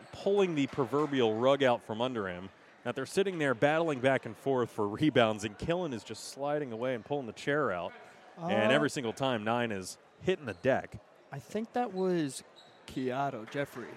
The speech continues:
Speaker 2: Kiato, 'cause I saw them locked up when
Speaker 1: Uh, they might have been.
Speaker 2: Jeffrey was coming off the
Speaker 1: First,
Speaker 2: screen.
Speaker 1: first time it was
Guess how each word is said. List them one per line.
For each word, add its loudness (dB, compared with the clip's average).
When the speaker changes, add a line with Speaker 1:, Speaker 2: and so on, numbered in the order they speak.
Speaker 2:
Kiato, -4
'cause -4
I 0
saw 6
them 2
locked 0
up 2
when -4
Speaker 1:
Uh, 8
they 8
might 6
have 0
been. -4
Speaker 2:
Jeffrey 0
was 0
coming 0
off 0
the -6
Speaker 1:
First, 8
Speaker 2:
screen. 2
Speaker 1:
first 6
time 4
it -4
was -6